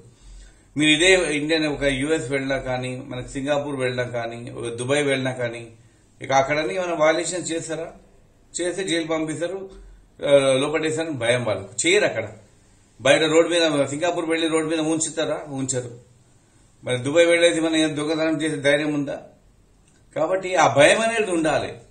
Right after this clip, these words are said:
అది ఎందుకంటే ఆ లా ఎఫెక్టివ్గా లా ఇంప్లిమెంట్ చేసినప్పుడు మనం, మనోళ్ళు అక్కడ ఫాలో అయినప్పుడు ఇక్కడ ఎందుకు ఫాలో కారు? మన భారతదేశంలో మనం అక్కడ డ్రైవింగ్లో మనకు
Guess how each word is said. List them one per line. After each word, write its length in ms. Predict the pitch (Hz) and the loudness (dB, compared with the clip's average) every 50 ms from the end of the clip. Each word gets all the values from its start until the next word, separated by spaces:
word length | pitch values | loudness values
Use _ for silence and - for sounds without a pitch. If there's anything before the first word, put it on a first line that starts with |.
| _ _ - | _ _ -14
అది 320 | 131 120 113 120 110 107 107 - - _ _ - _ _ - | -12 -10 -8 -8 -10 -10 -12 -16 -20 _ _ -20 _ _ -10
ఎందుకంటే 420 | 120 139 160 156 156 139 160 170 160 | -6 -4 -2 -2 0 0 2 4 4
ఆ 120 | 143 135 | 4 4
లా 420 | 127 123 135 147 165 175 180 180 180 | 4 4 6 6 6 6 6 6 4
ఎఫెక్టివ్గా 520 | 170 - 170 170 - - 175 170 160 170 165 | 2 2 0 -2 -2 -2 -4 -2 0 0 2
లా 160 | 156 156 160 165 | 4 4 4 4
ఇంప్లిమెంట్ 520 | 160 156 143 151 156 156 156 151 139 147 | 4 2 -2 -4 -4 -2 -2 -2 -2 -4
చేసినప్పుడు 540 | 151 151 135 - 135 135 127 113 110 117 139 | -6 -6 -6 -8 -8 -10 -10 -10 -12 -14 -14
మనం, 420 | - 160 - 143 147 139 135 131 - - _ _ _ _ - | -12 -10 -10 -8 -8 -8 -10 -12 -14 -20 _ _ _ _ -8
మనోళ్ళు 320 | 127 139 165 185 190 190 | -4 0 2 4 6 6
అక్కడ 200 | 185 185 185 185 | 6 6 4 2
ఫాలో 300 | 151 147 165 170 170 180 | 2 4 4 4 6 6
అయినప్పుడు 300 | 175 175 165 160 151 160 | 4 4 4 2 0 0
ఇక్కడ 220 | 175 156 175 175 170 | -2 -2 -2 -2 -2
ఎందుకు 200 | 170 165 160 135 | -2 -2 -2 0
ఫాలో 240 | 143 151 147 147 143 | 0 0 2 0 0
కారు? 360 | 143 139 135 131 131 127 127 - - _ - - - - | -2 -4 -4 -4 -6 -10 -14 -16 -20 _ -20 -20 -20 -12
మన 160 | - 107 117 | -8 -6 -4
భారతదేశంలో 720 | 117 131 131 127 127 123 123 123 120 - 120 110 - - - - - - _ _ _ _ _ _ _ - - - - - | 0 0 2 2 0 -2 -4 -6 -6 -8 -8 -10 -12 -14 -16 -18 -20 -20 _ _ _ _ _ _ _ -20 -20 -16 -8 -4
మనం 200 | - 131 143 147 | -2 0 2 2
అక్కడ 260 | 143 143 - 160 156 | 2 2 2 0 2
డ్రైవింగ్లో 420 | 151 156 160 160 160 160 165 165 | 4 4 4 4 4 2 2 2
మనకు 320 | 160 160 160 156 143 156 | 2 2 2 0 -2 -2